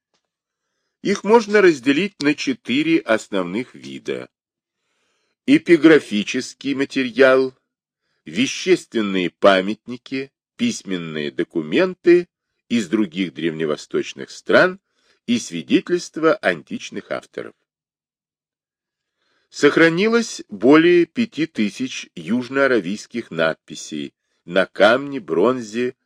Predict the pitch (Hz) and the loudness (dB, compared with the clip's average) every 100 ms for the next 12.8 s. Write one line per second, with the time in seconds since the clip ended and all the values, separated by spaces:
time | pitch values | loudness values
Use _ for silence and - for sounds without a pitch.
0 | _ - 113 76 67 64 - 62 57 _ | _ 0 2 2 -2 -12 -14 -14 -14 _
1 | _ _ _ _ _ _ 95 104 95 95 | _ _ _ _ _ _ 0 2 2 0
2 | - 90 90 82 - 69 69 64 78 90 | -4 -4 -2 -6 -8 -8 -8 -2 -2 -2
3 | 123 180 _ _ _ _ - 110 - 113 | -4 -8 _ _ _ _ -2 -2 2 0
4 | 104 175 180 - 147 117 101 80 139 117 | 4 2 0 -2 -2 0 0 -2 -4 -4
5 | 80 76 - 71 64 - _ _ _ _ | -6 -6 -8 -8 -8 -8 _ _ _ _
6 | - 120 110 95 107 95 - 107 113 117 | -2 0 0 4 4 4 -6 -10 -6 -4
7 | 113 117 - 117 123 131 123 131 135 - | 0 -2 0 -2 -2 -2 -4 -6 -6 -8
8 | - - 90 104 107 113 117 - _ _ | -14 -2 2 2 2 -2 -6 -8 _ _
9 | _ 82 - 82 92 85 78 76 76 73 | _ -12 -10 -6 0 0 -2 -4 -4 -2
10 | 78 76 71 71 - 80 73 73 71 - | -4 -4 -8 -10 -10 -14 -14 -12 -12 -10
11 | 73 69 73 - - 73 69 69 - 67 | -10 -10 -14 -16 -16 -14 -10 -10 -12 -18
12 | - - - - 67 76 123 135 | -14 -16 -12 -10 -8 -2 -4 -4